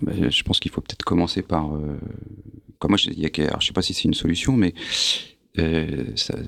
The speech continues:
j'ai jamais compris pourquoi les villes étaient, ou les quartiers étaient pensés par des personnes qui n'y habiteraient jamais. En fait, ça, ça m'a, ça fait douze ans que je suis là-dedans, j'ai jamais compris, ça continue en fait.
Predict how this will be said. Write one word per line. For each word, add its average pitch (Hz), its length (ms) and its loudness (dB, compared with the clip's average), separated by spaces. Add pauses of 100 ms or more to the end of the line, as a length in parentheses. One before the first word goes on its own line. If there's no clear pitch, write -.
j'ai - 180 -6
jamais 104 300 2
compris - 340 -2
pourquoi - 300 -2
les 82 140 2
villes 107 200 0
étaient, - 360 -2
ou - 60 -2
les 82 100 4
quartiers - 340 -2
étaient - 160 -4
pensés 87 320 0
par - 240 -2
des 71 180 -4 (120)
personnes - 400 0
qui - 140 0
n'y 85 120 4
habiteraient 80 320 0
jamais. 85 300 0 (1160)
En 76 60 -2
fait, - 360 -8 (220)
ça, 90 120 -8
ça 71 140 2
m'a, 73 280 2
ça - 140 -4
fait - 140 -2
douze 98 240 4
ans 104 100 2
que - 80 -8
je - 40 -10
suis 73 340 2
là-dedans, 104 340 0
j'ai 85 140 -2
jamais 98 300 2 (160)
compris, 117 440 0
ça - 160 -4
continue 90 380 2
en 78 40 2
fait. - 280 -8